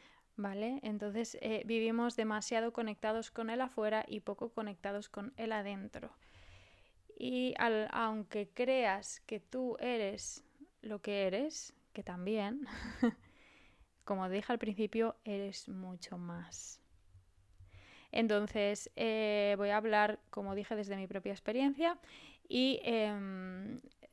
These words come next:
yo soy una persona muy, muy, muy, muy sensible, percibo muchísimo, em, las energías externas, y hablo de energía porque es, mm, a lo que me ha llevado esto.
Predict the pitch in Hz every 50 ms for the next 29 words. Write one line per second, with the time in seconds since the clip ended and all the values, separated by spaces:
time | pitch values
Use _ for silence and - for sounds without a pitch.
0 | _ _ _ _ _ _ _ _ _ _ 277 254 - 294 240 233 220 233 240 240
1 | 226 240 - - - - - - 240 233 226 220 220 226 226 214 226 220 214 247
2 | 233 226 226 - - 220 214 214 214 220 220 214 208 202 - - 220 220 220 220
3 | 214 208 202 202 196 190 185 190 202 233 233 - - 190 190 185 180 - - -
4 | 226 220 220 208 208 196 190 196 190 196 233 - - - - - - - - 202
5 | 196 - 233 220 208 185 190 202 202 202 208 - - - 262 254 233 - - -
6 | 196 190 202 202 208 226 - _ - 226 214 220 214 208 202 202 196 196 190 190
7 | 190 196 196 190 202 202 - _ _ - - - - - - 214 202 - 208 196
8 | 196 185 - - 202 196 - - - - - - - - - 220 220 214 208 196
9 | 190 190 208 - - - 208 208 208 214 208 196 196 190 190 - - 233 214 208
10 | 226 - - - - - - _ - 202 190 180 - 190 196 196 - - - _
11 | _ _ _ - 269 220 214 214 208 208 202 196 196 - - - - 220 214 208
12 | 208 - - 202 196 202 202 202 202 202 202 202 202 196 202 202 196 196 202 226
13 | 233 220 - - - 208 233 254